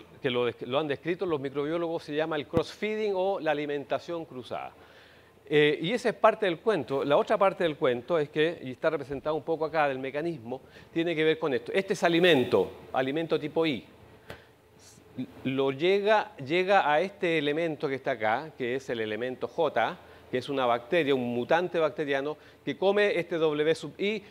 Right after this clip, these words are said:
y excreta o transforma eso en W sub J, que es otro tipo de alimento. Pero resulta que hay otro mutante que come W sub J y está muy agradecido por la existencia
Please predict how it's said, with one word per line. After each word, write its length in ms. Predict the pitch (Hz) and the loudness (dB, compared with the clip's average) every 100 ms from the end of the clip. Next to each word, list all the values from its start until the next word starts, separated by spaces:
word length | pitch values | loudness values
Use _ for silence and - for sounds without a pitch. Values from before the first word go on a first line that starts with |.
| - _ | -20 _
y 300 | 185 196 190 | -2 0 0
excreta 720 | 165 - - 214 214 208 160 151 | -4 -6 -2 2 4 4 4 2
o 180 | 151 | 0
transforma 800 | 151 151 139 - 220 254 247 220 | 0 -2 -4 2 4 4 4 2
eso 340 | 214 208 226 208 | 0 0 -4 0
en 280 | 175 202 196 - _ | -2 -2 -8 -20 _
W 420 | 135 151 147 175 | -2 0 0 -2
sub 160 | 165 156 - | -4 -10 -4
J, 400 | 190 170 98 - | -4 -2 -4 -4
que 80 | 143 | -6
es 120 | 202 | -4
otro 180 | 196 190 | -6 -6
tipo 180 | 185 | -4
de 80 | 180 | -2
alimento. 540 | 156 147 123 95 95 - _ - - - - - | -2 -2 -4 -6 -12 -14 _ -20 -20 -20 -20 -2
Pero 200 | 165 160 | 0 2
resulta 500 | 170 - 254 - 202 | 2 2 0 4 2
que 220 | 202 190 156 | 4 2 2
hay 160 | 160 | 2
otro 220 | 226 254 | 0 0
mutante 440 | 214 185 175 175 175 | 0 2 2 0 -4
que 140 | 151 | -4
come 280 | 151 294 233 | -4 -2 0
W 340 | 160 135 123 | -2 0 -2
sub 180 | 113 117 | -4 -10
J 380 | - 104 82 104 139 _ - | -10 -10 -8 -10 -12 _ -14
y 100 | 131 | -6
está 200 | - 147 | -2 0
muy 180 | 185 | 2
agradecido 580 | 180 160 147 139 190 175 | 2 2 0 -2 -4 -2
por 120 | 147 | -2
la 60 | 135 | -4
existencia 720 | 120 127 175 190 165 147 | -4 -6 -2 -2 -2 -6